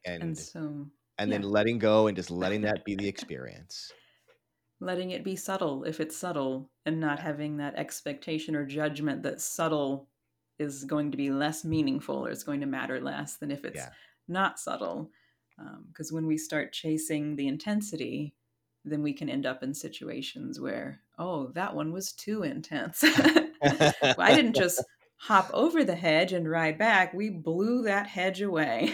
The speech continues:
Speaker 2: <laughs> That hedge is gone now. I think I might have needed that one to function in society.
Speaker 1: Yeah.
Speaker 2: <laughs>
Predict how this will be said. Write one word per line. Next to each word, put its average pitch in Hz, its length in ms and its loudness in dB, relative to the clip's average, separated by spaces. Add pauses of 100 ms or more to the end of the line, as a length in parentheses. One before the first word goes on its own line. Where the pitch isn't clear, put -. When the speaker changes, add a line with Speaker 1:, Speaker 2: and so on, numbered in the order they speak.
Speaker 2:
<laughs> - 80 -20
That 220 200 0
hedge 208 240 2
is 240 160 0
gone 156 360 0
now. 156 280 0
I 160 100 -2
think 175 240 -6
I 226 100 0
might 190 180 0
have 202 80 0
needed 226 360 2
that 151 220 2
one 156 220 2
to 156 100 0
function 175 420 -2
in 226 120 -6
society. 165 840 -2 (180)
Speaker 1:
Yeah. 262 300 4
Speaker 2:
<laughs> 311 300 6